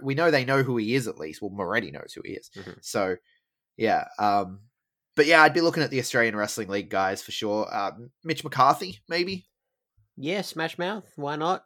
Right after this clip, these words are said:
Speaker 2: Uh,
Speaker 1: Yeah,
Speaker 2: uh, do you
Speaker 1: just to be different from you, but, but Xander would be my guy.
Speaker 2: Do you think they'll get, uh, someone from last year's tournament as well? Like, will we see Jessica back in there? Will we see, um,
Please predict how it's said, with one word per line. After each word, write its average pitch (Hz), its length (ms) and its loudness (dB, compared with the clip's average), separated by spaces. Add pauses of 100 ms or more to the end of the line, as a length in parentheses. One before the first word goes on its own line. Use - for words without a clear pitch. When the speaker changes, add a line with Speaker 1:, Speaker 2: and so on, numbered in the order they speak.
(120)
Speaker 2:
Uh, 156 120 -8
Speaker 1:
Yeah, 170 120 0
Speaker 2:
uh, 180 60 0
do - 240 -12
you 156 80 0
Speaker 1:
just 151 140 -2
to 175 60 0
be 151 120 4
different 147 320 2
from 139 140 -4
you, 156 220 4
but, 143 240 0
but 147 140 2
Xander 160 380 2
would 120 160 2
be 110 120 -2
my 98 140 -4
guy. 101 340 0 (960)
Speaker 2:
Do 139 80 -8
you 143 80 -4
think 175 280 -4
they'll 151 200 0
get, 135 300 -2 (240)
uh, 123 180 -8
someone 131 500 -2
from 127 440 -2
last 131 320 2
year's 127 100 -6
tournament 127 360 -2
as 117 60 -6
well? 147 200 0
Like, 123 140 -2
will 123 100 -2
we 123 100 -4
see 123 240 -4
Jessica 127 380 -4
back 127 260 -2
in 127 120 -4
there? 127 140 -2
Will 117 140 -2
we 117 140 -4
see, 117 440 -2
um, 107 440 -2